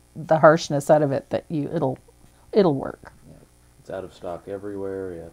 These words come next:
Speaker 2: sap green on the leaves and soft black on the olives.
Speaker 1: <laughs> So I'm just dry brushing a little highlight.
Speaker 2: Oh, yeah, we didn't even make mention of this.
Speaker 1: What's that?
Speaker 2: Somebody just asked, "Is the pattern available on your website?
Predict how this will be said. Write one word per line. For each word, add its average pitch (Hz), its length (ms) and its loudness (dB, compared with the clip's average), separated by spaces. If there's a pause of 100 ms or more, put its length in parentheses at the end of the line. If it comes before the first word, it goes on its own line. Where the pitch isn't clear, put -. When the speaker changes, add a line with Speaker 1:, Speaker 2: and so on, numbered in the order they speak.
Speaker 2:
sap 98 280 -12
green 101 220 -12
on 95 140 -12
the 90 60 -14
leaves 90 380 -14
and - 100 -20
soft 90 320 -16
black 82 200 -14 (280)
on - 140 -20
the - 80 -18
olives. - 880 -16
Speaker 1:
<laughs> - 60 -20 (2250)
So 220 280 4
I'm 269 140 4
just 440 260 4
dry 214 280 12
brushing 185 600 6
a - 60 -2
little 190 220 2
highlight. 165 460 2
Speaker 2:
Oh, 208 260 -10
yeah, 220 160 -12
we 139 260 -12 (640)
didn't 110 180 -8
even 101 320 -12
make 110 220 -12
mention 190 280 -6
of 104 100 -6
this. 117 280 -4 (140)
Speaker 1:
What's 196 200 -6
that? - 180 -4 (580)
Speaker 2:
Somebody 95 300 -10
just 95 160 -12
asked, 185 240 -10 (100)
"Is 135 300 0
the - 120 -16
pattern 107 640 -10
available 110 400 -8
on 110 140 -4
your 131 120 -10
website? 165 500 -10